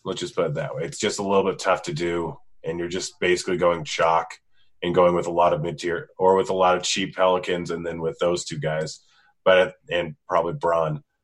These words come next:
But I think the better move is to go with three or four mid-tier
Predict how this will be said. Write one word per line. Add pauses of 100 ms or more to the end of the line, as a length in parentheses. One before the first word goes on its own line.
(120)
But
I
think
the
better
move
is
to
go
with
three
or
four (640)
mid-tier